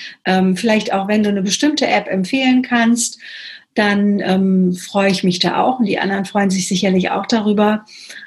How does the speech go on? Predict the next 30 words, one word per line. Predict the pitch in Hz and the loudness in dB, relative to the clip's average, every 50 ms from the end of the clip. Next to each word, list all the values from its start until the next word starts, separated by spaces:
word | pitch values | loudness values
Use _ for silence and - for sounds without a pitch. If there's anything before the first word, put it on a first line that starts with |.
| _ _ - | _ _ -2
Also, | 190 190 196 196 196 190 180 175 190 196 190 185 190 185 185 180 180 180 - _ _ _ _ _ _ _ _ _ _ _ _ _ - - _ _ _ _ _ _ _ _ - _ | 0 2 2 2 2 2 2 2 2 2 2 2 2 2 2 2 0 -2 -8 _ _ _ _ _ _ _ _ _ _ _ _ _ -20 -20 _ _ _ _ _ _ _ _ -10 _
ja, | - - - - - - _ _ _ _ _ _ - | -2 -2 -2 -2 -6 -18 _ _ _ _ _ _ -4
ne, | 294 - - | -4 -4 -2
ich | 233 233 - - | -4 -6 -4 -2
bin | 247 226 214 | 0 0 0
mit | 214 208 - | 0 -2 -2
Money | 208 202 208 214 208 | -2 0 0 -2 -2
Control | - 233 196 - 208 208 202 190 | -2 -4 -4 -2 0 0 0 0
super | 190 202 - 233 220 | -2 -2 -2 -2 -2
zurechtgekommen, | 233 - 214 190 196 190 185 - - 180 180 - 190 190 190 190 | -2 -4 -2 0 0 0 -2 -2 -6 -8 -4 -2 -2 0 0 0
aber | 185 196 | 0 0
je | 196 240 262 | 2 2 4
nachdem | 262 254 262 233 214 190 | 2 2 2 0 0 0
auch, | 185 185 180 | 0 -2 -2
was | 196 202 202 - - | 0 -2 -2 -2 -4
du | 214 190 180 | -4 -4 -2
willst, | 196 196 196 202 202 - - - - - - - _ | 0 0 0 0 0 -2 -6 -8 -12 -14 -16 -10 _
bieten | - 233 262 254 262 - 240 214 | 2 2 2 2 2 0 0 0
die | 208 - | 0 0
unterschiedlichen | - 196 185 208 208 190 - 190 180 - - - 202 | -2 -2 0 0 0 0 0 -2 -4 -8 -6 -6 -4
Apps | - - 185 185 - - | -2 -2 -2 -2 -4 -6
auch | - 180 - - | -8 -10 -10 -4
ganz | - 180 185 180 180 | 0 2 2 2 2
unterschiedliche | - 175 175 175 175 170 - 175 170 - - - - | 0 -2 0 0 2 0 0 0 -2 -2 -4 -6 -6
Tools | - - 190 185 180 175 175 180 - | -4 -2 2 4 4 4 2 0 -2
mit | 185 180 - | -4 -4 -4
eben | - 170 175 175 | -4 -4 -4 -4
Anbindung, | - 165 170 185 185 185 180 180 180 180 180 180 180 | -4 0 0 2 2 4 4 4 4 4 4 4 4
ohne | 180 180 185 185 185 180 | 2 2 2 2 2 2
Anbindung, | 180 180 180 180 180 180 180 180 180 175 175 175 | 2 2 2 4 4 4 4 4 4 4 2 0